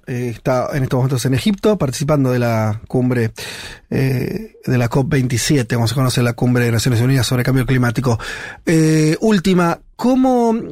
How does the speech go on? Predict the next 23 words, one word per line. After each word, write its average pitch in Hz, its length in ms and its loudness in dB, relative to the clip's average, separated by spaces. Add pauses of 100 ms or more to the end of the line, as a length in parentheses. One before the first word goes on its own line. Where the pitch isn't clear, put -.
si, 202 280 0
mm, 196 280 0
mm, 196 540 -6
tuvieras 226 380 2
que, 160 800 2
por 180 120 0
eso 180 180 -2
es 151 120 -2
un 151 160 2
poco 156 220 -2
superficial 143 460 0
lo 131 40 2
que 127 60 0
te 131 80 2
voy - 20 2
a - 40 -2 (120)
preguntar, 143 140 2
pero, 135 200 2 (480)
eh, - 200 -10 (340)
¿a 165 60 2
qué 269 160 0
país 214 360 2
ves 208 420 0